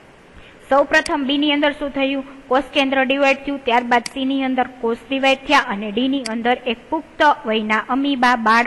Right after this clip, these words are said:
અમીબા તમે જોઈ શકો છો. હવે આવા પ્રકારના અલિંગી પ્રજનન કે જેમાં સજીવ વિભાજિત થઈને બે સંતતિ ઉત્પન્ન કરે છે, તેને શું કહેવામાં આવે છે? દ્વિભાજન, એટલે કે binary fusion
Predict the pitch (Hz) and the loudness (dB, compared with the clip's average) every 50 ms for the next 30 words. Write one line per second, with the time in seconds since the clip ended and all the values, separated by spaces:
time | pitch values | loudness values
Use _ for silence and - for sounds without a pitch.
0 | - 247 214 220 220 208 214 226 240 269 330 320 - - - - - - - 208 | -2 -4 -6 -6 -6 -4 0 2 4 4 4 2 -2 -8 -18 -20 -16 -12 -10 -8
1 | 208 202 202 - 269 269 277 262 - 247 220 - - 220 220 - - 269 208 - | -8 -8 -4 -2 0 0 0 0 -2 -6 -6 -4 -4 -6 -6 -4 -4 -4 -4 -4
2 | - - - - - - 247 269 - - 233 254 294 339 339 - - - - 247 | -8 -14 -12 -8 -4 -2 -2 -2 2 2 4 4 4 4 2 2 2 0 -2 -2
3 | - - 214 202 196 190 196 208 247 285 277 - 233 247 262 285 294 294 285 294 | 0 2 0 0 0 0 0 2 2 2 2 2 -2 -2 -2 -2 -2 -4 -4 -6
4 | 294 285 - 233 233 226 - 240 254 277 320 392 403 - 285 240 - - 233 240 | -8 -6 -4 -4 -4 -4 -2 -2 0 0 0 -2 -2 -2 -2 -2 -2 -2 -4 -4
5 | 254 233 214 - - 226 214 - 269 294 269 214 226 226 208 247 311 - 302 277 | -4 -4 -6 -6 -6 -8 -6 -4 -2 -2 -2 -2 -4 -4 0 2 2 2 4 2
6 | 359 370 370 - 370 - 262 262 226 214 208 208 233 277 349 392 - - - - | 0 -2 -2 -4 -8 -4 -2 -2 -2 -2 -2 -2 0 0 0 0 -2 -6 -16 -20
7 | - - - - 226 294 359 392 - - 302 285 277 - 277 269 269 302 277 262 | -20 -18 -6 -2 2 2 2 2 2 2 2 2 2 0 -2 -2 -2 -4 -6 -6
8 | - 254 - 262 - - 247 254 254 240 247 220 214 220 220 214 - 269 254 254 | -6 -8 -8 -6 -4 -4 -2 -2 -2 -2 -4 -4 -2 -4 -6 -4 -4 -4 -4 -4
9 | 254 220 220 220 220 226 - 262 247 - 247 240 240 233 233 233 220 214 214 220 | -4 -6 -4 -6 -6 -8 -10 -8 -6 -4 -4 -2 -2 -4 -4 -4 -4 -4 -6 -6
10 | 214 - - 220 214 214 208 214 208 208 - 233 208 202 208 214 - 247 226 196 | -8 -8 -8 -8 -8 -8 -8 -8 -8 -6 -4 -2 -2 -2 -2 -2 -4 -4 -4 -4
11 | - - - - - - - - 214 220 226 226 254 254 254 240 214 214 226 233 | -8 -16 -20 -20 -20 -20 -14 -8 -6 -6 -4 -2 -2 -2 0 2 0 0 0 0
12 | 247 254 269 269 269 254 - 240 247 226 - 233 220 226 | -2 -2 -2 -4 -4 -6 -6 -8 -8 -6 -6 -6 -6 -6